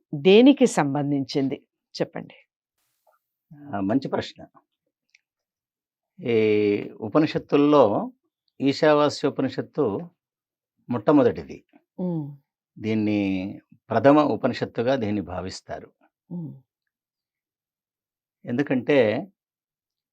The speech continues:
Speaker 2: ఇది వేదాంతర్భాగం అన్నమాట. మనకు నాలుగు వేదాలు ఉన్నాయి.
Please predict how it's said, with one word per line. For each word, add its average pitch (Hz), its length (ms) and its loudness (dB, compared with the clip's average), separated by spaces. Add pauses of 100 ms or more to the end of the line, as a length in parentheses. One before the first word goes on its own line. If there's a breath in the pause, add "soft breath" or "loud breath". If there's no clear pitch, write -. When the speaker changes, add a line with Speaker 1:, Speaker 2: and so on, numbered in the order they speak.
(300)
Speaker 2:
ఇది 123 640 0 (840)
వేదాంతర్భాగం 127 840 4
అన్నమాట. 82 340 -8 (1600)
మనకు 131 680 0
నాలుగు 131 300 6
వేదాలు 127 360 6
ఉన్నాయి. 90 340 -4